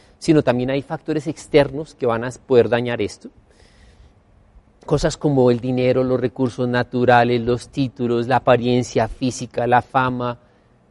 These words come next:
son, eh, son, mm, por citar algunos ejemplos de esto.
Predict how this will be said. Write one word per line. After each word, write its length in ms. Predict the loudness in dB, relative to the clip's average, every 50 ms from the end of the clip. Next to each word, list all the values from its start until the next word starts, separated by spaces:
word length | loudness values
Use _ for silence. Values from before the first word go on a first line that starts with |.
| _ _ _ _ _ -20
son, 300 | -10 -4 -2 0 0 0
eh, 140 | 0 -4 -6 _
son, 360 | _ -12 -10 -10 -10 -12 -16 _ -20 -20 _ _ -20 -20 _ -20 -16
mm, 220 | -12 -12 -10 -10 -10 -12 -14 -12
por 160 | -6 -4 -4 -4
citar 320 | -4 -6 -2 0 2 2
algunos 360 | 2 0 -2 -4 -6 -6 -6
ejemplos 480 | -8 -8 -8 -10 -12 -8 -4 -4 -4 -2
de 160 | -2 -2 -2
esto. 240 | -4 -6 _ -20